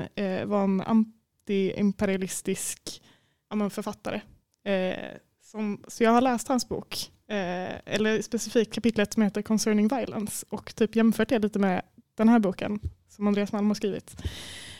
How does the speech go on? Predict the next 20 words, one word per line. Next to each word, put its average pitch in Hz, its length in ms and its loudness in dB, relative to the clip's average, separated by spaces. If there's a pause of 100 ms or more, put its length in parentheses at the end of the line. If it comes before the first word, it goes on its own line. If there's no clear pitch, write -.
(240)
Eh, 208 440 4 (100)
men 226 400 6
innan 247 380 8
jag 220 140 6
kommer 247 220 10
in 240 220 8
på 240 100 8
det 240 400 2 (100)
så 226 200 -2
ska - 160 2
jag 208 80 6
då 196 140 4
förklara 349 720 4 (140)
vad 202 320 4 (180)
klimatfatalism - 1160 -2 (280)
är. - 460 -4 (840)
Och, - 480 -2 (140)
ehm, 208 580 4 (1040)
eh, 208 540 2
det, 285 640 4